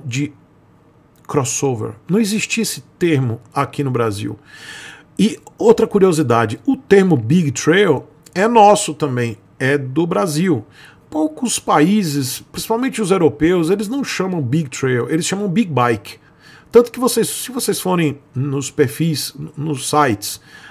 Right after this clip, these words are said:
das montadoras na Europa, nos Estados Unidos, principalmente Estados Unidos, eles não chamam Big Trail, eles chamam Big Bikes, né? E até o termo pra, é,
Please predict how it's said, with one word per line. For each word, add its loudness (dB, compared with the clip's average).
das -2
montadoras -2
na -4
Europa, -2
nos -6
Estados -4
Unidos, -6
principalmente -10
Estados -4
Unidos, -6
eles -2
não 0
chamam -2
Big 0
Trail, -6
eles 2
chamam 0
Big -2
Bikes, -4
né? -6
E 0
até -2
o 0
termo -2
pra, 2
é, -4